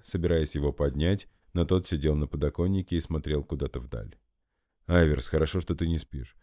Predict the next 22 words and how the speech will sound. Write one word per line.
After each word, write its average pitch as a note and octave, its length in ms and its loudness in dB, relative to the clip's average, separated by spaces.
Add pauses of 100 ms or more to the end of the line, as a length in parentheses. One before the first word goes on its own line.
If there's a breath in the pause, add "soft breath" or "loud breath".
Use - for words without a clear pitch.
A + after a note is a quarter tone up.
(180)
Сможешь A2 500 4
опросить F2+ 560 0
тех E2+ 240 0
мужей, D#2 340 0
что E2+ 220 -2
уже D#2 180 0
проснулись? C#2 680 -6 (340)
Только F2+ 260 0
ненавязчиво, F2+ 840 2 (260)
но G2+ 160 6
не F2 140 6
мне F2+ 200 4
тебя D2 280 -2
учить», - 400 -10 (360)
заметил D#2 480 -2
я, E2 240 -2
учитывая D#2 500 -4
изворотливость E2+ 880 -4 (260)
и F2+ 120 -8
шпионские D#2 600 -2
навыки C#2+ 420 -4
друга. - 460 -8